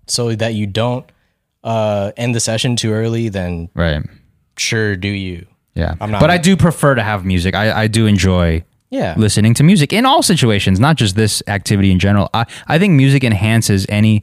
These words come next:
Speaker 2: it can enhance any activity or any situation, really. I think it, it's a mood booster for sure.
Speaker 1: That's true.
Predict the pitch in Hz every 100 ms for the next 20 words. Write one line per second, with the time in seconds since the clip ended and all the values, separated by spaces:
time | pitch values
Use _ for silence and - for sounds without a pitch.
0 | - - - 160 123 123 110 117 123 -
1 | 113 117 117 107 - 113 110 117 117 95
2 | - 107 110 110 107 - - - - -
3 | - - - - _ _ _ _ _ _
4 | _ - - 117 151 127 180 240 110 92
5 | 117 185 139 120 - 170 135 120 113 -
6 | 101 98 147 113 90 92 78 78 90 -
7 | 107 - 87 - 135 - 95 98